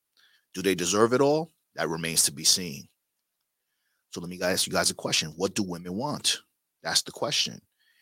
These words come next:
And the answer is simple, guys. Who fucking cares? What do you want?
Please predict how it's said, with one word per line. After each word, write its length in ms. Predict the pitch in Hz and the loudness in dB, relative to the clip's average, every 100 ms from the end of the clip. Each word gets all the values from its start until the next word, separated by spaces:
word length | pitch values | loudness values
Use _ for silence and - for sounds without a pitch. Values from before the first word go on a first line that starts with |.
| _ | _
And 80 | 78 | -10
the 220 | 87 98 | -4 0
answer 260 | 104 110 101 | 2 4 4
is 80 | |
simple, 300 | - - 87 | 4 2 -2
guys. 360 | 80 76 - - | -4 -4 -2 -4
Who 100 | 104 | -6
fucking 520 | 107 - 117 - 90 82 | -10 -2 -2 -2 -6 -10
cares? 840 | - 117 90 57 - - - - _ _ _ | -4 -2 -2 -4 -8 -4 -4 -4 _ _ _
What 140 | - 113 | -10 -8
do 40 | |
you 200 | 92 104 | -6 -8
want? 560 | 76 69 - - - | -6 -8 -4 -2 -2